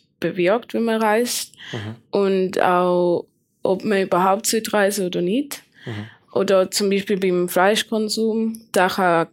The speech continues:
Speaker 1: glaub ich, jeder mal etwas so, ähm, mitwirken, weil
Speaker 2: Mhm.
Speaker 1: ich mein, wenn man Fleisch konsumiert, ist es halt schon noch fein für den Moment, aber wenn man drüber nachdenkt,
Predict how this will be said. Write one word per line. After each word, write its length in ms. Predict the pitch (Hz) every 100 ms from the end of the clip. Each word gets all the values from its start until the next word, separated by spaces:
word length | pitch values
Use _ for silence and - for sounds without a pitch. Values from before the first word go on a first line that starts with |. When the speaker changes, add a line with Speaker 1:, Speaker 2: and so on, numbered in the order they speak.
| _
Speaker 1:
glaub 240 | - 160 180
ich, 180 | 175 -
jeder 480 | 185 202 196 190
mal 180 | 196 196
etwas 840 | 185 190 196 196 - - - - -
so, 440 | 190 180 180 165 - _ _ _ _ -
ähm, 460 | 185 180 175 165 - _ - - - - _
mitwirken, 580 | 196 196 220 208 214 220
weil 140 | 202 196
Speaker 2:
Mhm. 40 |
Speaker 1:
ich 80 | 196
mein, 220 | 202 190 - - - - -
wenn 280 | - 202 208
man 240 | 202 196 -
Fleisch 380 | - 202 190 196
konsumiert, 720 | 196 185 185 196 208 214 - - - _ -
ist 200 | 196 202
es 160 | 180 185
halt 300 | 165 165 -
schon 420 | - - 170 190
noch 140 | 196
fein 320 | - 180 190
für 100 | 190
den 160 | 180 175
Moment, 440 | 170 180 190 202 190
aber 220 | 175 170
wenn 120 | 170
man 140 | 175
drüber 280 | 185 180 175
nachdenkt, 640 | 175 185 196 196 202 220